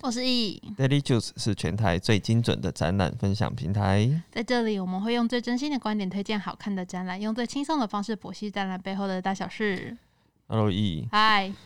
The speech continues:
Speaker 2: 我问你哦，
Speaker 1: 有。
Speaker 2: 你上次做那个旋转木马是什么时候？
Speaker 1: 旋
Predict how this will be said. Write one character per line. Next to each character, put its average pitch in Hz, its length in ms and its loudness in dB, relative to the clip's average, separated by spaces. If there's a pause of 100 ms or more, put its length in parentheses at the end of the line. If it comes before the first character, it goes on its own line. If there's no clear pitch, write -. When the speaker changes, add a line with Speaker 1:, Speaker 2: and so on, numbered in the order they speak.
(420)
Speaker 2:
我 101 100 2
问 127 160 8
你 76 140 4
哦， 50 200 -6 (240)
Speaker 1:
有。 208 360 0
Speaker 2:
你 104 80 0
上 135 340 6
次 117 380 2
做 101 500 4 (380)
那 101 140 -6
个 69 520 -4 (240)
旋 107 340 0
转 - 240 0
木 85 220 -2
马 67 220 -6
是 90 200 -4
什 67 160 -8
么 53 120 -12
时 - 160 -12
候？ - 200 -12 (360)
Speaker 1:
旋 233 340 -2